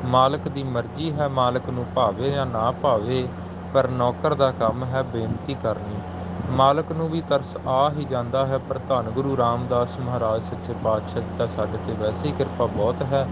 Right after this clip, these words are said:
ਸਤਿਗੁਰੂ ਜੀ ਦਇਆ ਕਰਨ, ਇਹ ਗੁਰ ਨਿਗਰਤ ਕਾਢ ਕਢਾਵੈ ਗੋ। ਮਹਾਰਾਜ, ਦਇਆ ਕਰੋ, ਮੈਨੂੰ ਮਾੜੇ ਕੰਮਾਂ ਚੋਂ ਕਢਾ ਲਓ। ਸੱਚੇ ਪਾਤਸ਼ਾਹ, ਇਹ ਅਰਦਾਸ ਬੇਨਤੀ ਦੇ ਵਿੱਚ ਸ਼ਬਦ ਜੋੜਨਾ ਚਾਹੀਦਾ ਹੈ। "ਪੰਕਜ ਮੋਹ ਨਿਗਰਤ ਹੈ ਪ੍ਰਾਣੀ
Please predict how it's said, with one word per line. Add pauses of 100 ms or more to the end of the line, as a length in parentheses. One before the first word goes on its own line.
(460)
ਸਤਿਗੁਰੂ
ਜੀ
ਦਇਆ
ਕਰਨ, (1040)
ਇਹ
ਗੁਰ
ਨਿਗਰਤ (360)
ਕਾਢ
ਕਢਾਵੈ
ਗੋ।
ਮਹਾਰਾਜ,
ਦਇਆ
ਕਰੋ,
ਮੈਨੂੰ
ਮਾੜੇ
ਕੰਮਾਂ
ਚੋਂ
ਕਢਾ
ਲਓ।
ਸੱਚੇ (120)
ਪਾਤਸ਼ਾਹ,
ਇਹ
ਅਰਦਾਸ
ਬੇਨਤੀ
ਦੇ
ਵਿੱਚ
ਸ਼ਬਦ
ਜੋੜਨਾ
ਚਾਹੀਦਾ
ਹੈ। (1160)
"ਪੰਕਜ
ਮੋਹ (380)
ਨਿਗਰਤ
ਹੈ
ਪ੍ਰਾਣੀ